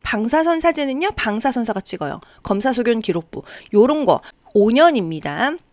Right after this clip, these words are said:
수술 의사가 하죠? 진료 의사가 하죠? 요런 기록부는요, 십 년이에요. 헌혈자 체혈 전 실시해야 하는 건강 진단은,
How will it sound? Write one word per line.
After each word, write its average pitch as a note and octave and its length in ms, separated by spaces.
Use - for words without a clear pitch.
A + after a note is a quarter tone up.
수술 F4+ 380
의사가 C4 460
하죠? E4+ 320
진료 A#3 400
의사가 G#3 380
하죠? D#4+ 260
요런 F#3 220
기록부는요, F#3 800
십 - 280
년이에요. G3+ 800
헌혈자 F4+ 560
체혈 E4 380
전 G3+ 320
실시해야 C#4 560
하는 G3 220
건강 F3+ 360
진단은, F#3 540